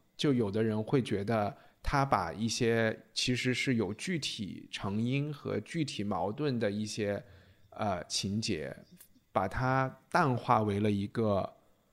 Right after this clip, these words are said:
无中生有，或者是就是因为纯粹的一些小瘪三或者是一些小混混作恶造成的一些事情，就会觉得可能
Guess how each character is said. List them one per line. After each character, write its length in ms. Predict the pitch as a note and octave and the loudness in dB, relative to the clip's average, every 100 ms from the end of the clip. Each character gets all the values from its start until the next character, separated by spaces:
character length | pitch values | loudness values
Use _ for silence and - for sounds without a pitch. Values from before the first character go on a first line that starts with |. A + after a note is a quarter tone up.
| _ _ - _ | _ _ -20 _
无 160 | A2 | -2
中 180 | A2+ C#3 | 2 2
生 300 | C#3 C#3 C3+ | 2 2 2
有， 180 | B2 G2 | 0 -2
或 160 | - | -2
者 140 | A#2 G2+ | -4 -2
是 180 | G2+ A2+ | -4 -6
就 220 | - B2 | -2 -2
是 160 | - | -2
因 160 | A2+ A#2+ | -2 0
为 140 | A#2+ | 0
纯 260 | G#2+ - G2 | 0 0 0
粹 240 | A2 F3 | 0 0
的 140 | B2+ A2 | 2 2
一 120 | G#2 | 2
些 400 | G#2 G#2 G2+ G2+ - | 2 0 0 0 -6
小 200 | - G2 | -4 -2
瘪 160 | G2 G#2+ | 0 -2
三 280 | G2+ A2 G#2+ | 0 -2 -2
或 120 | A2 | -4
者 160 | G2 | -4
是 240 | G#2 - G2 - - - - | -4 -4 -4 -8 -20 -20 -6
一 100 | A2 | -4
些 460 | - A2 G#2 G2+ | 2 4 4 4
小 180 | - F2 | 2 0
混 240 | F#2+ B2 | 2 0
混 200 | G#2+ G#2 | 0 -2
作 200 | - A2 | -4 -2
恶 380 | G2+ G2+ G2 - _ _ _ - | -2 -2 -6 -10 _ _ _ -4
造 280 | - A#2+ | 0 0
成 260 | A2 - F#2+ | 0 -4 -2
的 80 | G#2+ | 0
一 100 | G2 | -2
些 220 | - G2 | -4 -4
事 180 | - - | -4 -6
情， 240 | - - - - | -6 -10 -14 -16
就 140 | - C#3 | -2 2
会 160 | C3+ | 2
觉 180 | A2+ G2+ | 2 0
得 240 | G2 G#2+ F#2 - - | 0 0 -2 -10 -18
可 140 | - A2 | -4 -2
能 320 | G2+ G2+ | -2 -4